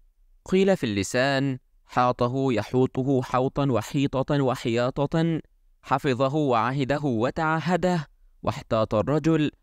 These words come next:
أخذ في أموره بالأجزم، ومع فلان حيطة لك ولا تقل عليك، أي تحنن وتعطف. والحائط الجدار، لأنه يحوط ما فيه.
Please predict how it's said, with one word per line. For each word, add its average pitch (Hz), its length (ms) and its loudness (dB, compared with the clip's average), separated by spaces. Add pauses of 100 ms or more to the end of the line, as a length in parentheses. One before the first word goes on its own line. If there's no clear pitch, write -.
(120)
أخذ 123 380 0
في 131 280 -2
أموره 143 540 2
بالأجزم، 110 840 0 (460)
ومع 110 360 0
فلان 110 480 0
حيطة 127 500 0
لك 113 480 -2 (200)
ولا 95 220 0
تقل 117 340 0
عليك، 139 540 0 (300)
أي 117 140 2
تحنن 165 540 2
وتعطف. 107 1040 0 (960)
والحائط 107 720 -2 (280)
الجدار، 117 720 2 (200)
لأنه 123 600 0
يحوط 151 420 0
ما 107 240 2
فيه. 107 560 -2